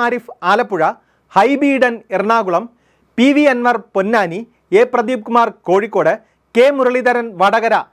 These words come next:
എന്നിവരാണ് മത്സര രംഗത്ത് വന്നത്. ഇതിൽ അടൂർ പ്രകാശും എ എം ആരിഫും ഹൈബി ഈഡനും കെ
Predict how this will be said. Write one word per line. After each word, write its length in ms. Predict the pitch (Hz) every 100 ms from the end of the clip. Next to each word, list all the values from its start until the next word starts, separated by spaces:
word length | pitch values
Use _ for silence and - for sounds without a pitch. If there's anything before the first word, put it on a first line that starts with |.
| _ -
എന്നിവരാണ് 500 | 180 240 269 240 220 220 196
മത്സര 300 | 196 202 247 240
രംഗത്ത് 260 | 214 214 208
വന്നത്. 280 | 202 220 240 - _ _ _ _ - 180
ഇതിൽ 160 | 226 226 -
അടൂർ 220 | 190 254 247
പ്രകാശും 420 | 220 220 220 247 226 - 180
എ 20 | 226
എം 60 | 254 226
ആരിഫും 300 | 220 214 226 208
ഹൈബി 300 | 175 208 240 254
ഈഡനും 280 | 233 226 220 214 -
കെ 100 | 190